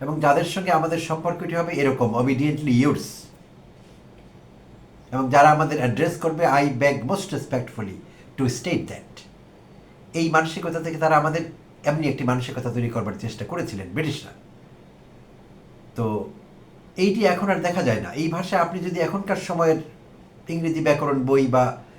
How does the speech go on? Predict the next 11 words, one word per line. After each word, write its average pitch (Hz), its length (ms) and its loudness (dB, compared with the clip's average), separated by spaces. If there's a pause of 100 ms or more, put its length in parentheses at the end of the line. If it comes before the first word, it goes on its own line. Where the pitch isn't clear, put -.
(120)
আমরা 131 200 -2
যে 131 180 0
সেকেন্ড 160 380 -4
পেপার 147 260 0
বই 135 260 4
বলি, 131 240 2
যেখানে 131 300 -2
কম্পোজিশন 131 600 0
এবং 127 140 0
গ্রামার 120 340 4
থাকে, 120 340 -4